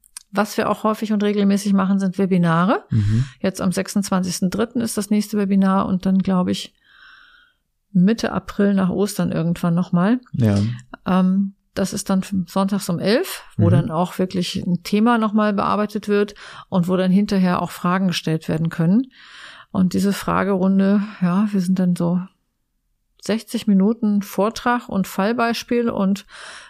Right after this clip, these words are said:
Speaker 1: mindestens noch mal eine Stunde Fragen. Also da kriegt auch jeder seine Frage beantwortet.
Speaker 2: Also den
Speaker 1: Ja.
Speaker 2: Link zum Webinar packe ich in die Shownotes.
Speaker 1: Gerne, am
Speaker 2: Damit ihr
Speaker 1: sechsundzwanzigsten dritten ist das nächste und,
Speaker 2: Ja.
Speaker 1: äh, danach aber auch regelmäßig.
Speaker 2: Okay, gut, Heidi.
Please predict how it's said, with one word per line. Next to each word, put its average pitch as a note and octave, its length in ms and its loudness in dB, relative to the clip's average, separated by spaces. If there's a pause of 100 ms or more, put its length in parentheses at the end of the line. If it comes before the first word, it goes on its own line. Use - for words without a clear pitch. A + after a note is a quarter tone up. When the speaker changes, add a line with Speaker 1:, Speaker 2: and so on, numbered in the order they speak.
Speaker 1:
mindestens A#3+ 580 0
noch G#3+ 120 0
mal G#3+ 80 0
eine G3 120 0
Stunde F3+ 320 0
Fragen. D#3 520 -2
Also F3 300 0
da E3+ 140 -4
kriegt - 300 -8
auch D3+ 100 -2
jeder F3+ 220 0
seine E3+ 200 0
Frage D#3+ 320 -2
beantwortet. - 680 -4 (160)
Speaker 2:
Also A2+ 240 2
den A2 120 4
Speaker 1:
Ja. B2 60 6
Speaker 2:
Link B2+ 140 2
zum A#2+ 180 2
Webinar A#2 460 4
packe C3 180 -2
ich B2+ 80 -4
in B2 80 2
die A#2 100 4
Shownotes. C3+ 600 0 (340)
Speaker 1:
Gerne, G#3 240 2
am - 80 2
Speaker 2:
Damit - 80 2
ihr A#2 40 2
Speaker 1:
sechsundzwanzigsten G3+ 640 0
dritten A3 280 0
ist G3+ 180 -2
das G3 100 -2
nächste G3 500 2
und, G2+ 140 2 (140)
Speaker 2:
Ja. F#3+ 200 2
Speaker 1:
äh, G3 40 -4 (460)
danach E3+ 320 0
aber E3 220 0
auch - 120 -6
regelmäßig. D#3+ 600 -4 (240)
Speaker 2:
Okay, F3+ 340 2 (560)
gut, G#3 200 -2
Heidi. C3+ 380 2